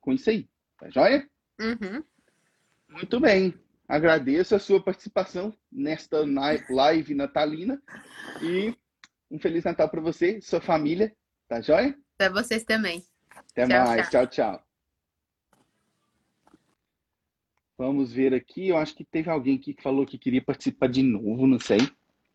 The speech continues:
Speaker 1: Podem ir mandando os requests aí, gente, que a gente já está caminhando para a última parte. Deixa eu ver aqui que tem uma pergunta aqui. "Podemos ficar com o relógio?" Ah, Amanda. Não, Amanda. O que que acontece?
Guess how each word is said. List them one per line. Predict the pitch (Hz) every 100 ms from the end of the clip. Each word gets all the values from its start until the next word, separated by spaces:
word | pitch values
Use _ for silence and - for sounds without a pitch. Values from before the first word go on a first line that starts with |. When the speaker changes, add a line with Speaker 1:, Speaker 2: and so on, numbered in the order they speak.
| _ _ - -
Speaker 1:
Podem | 160 185 214
ir | 220
mandando | 202 196 202
os | 156
requests | 151 - 151 -
aí, | 143
gente, | 156 160
que | 151
a |
gente | 170 175
já |
está | 165 185
caminhando | 170 151 156
para | 151
a |
última | 151 190
parte. | 175 107 95 - - - -
Deixa | 131 170
eu |
ver | 165
aqui | -
que | 151
tem | 165
uma | 175
pergunta | 160 139 127 117
aqui. | - 160 - _ _ _ _ -
"Podemos | 156 127 196 214 -
ficar | 165 - 147 -
com | 156
o | 156
relógio?" | 151 143 107 101 120
Ah, | 117
Amanda. | 151 110 98 98 101
Não, | 123 135 127 113 107
Amanda. | 107 104 98
O |
que | - 190
que | 208
acontece? | 202 190 131 92 - -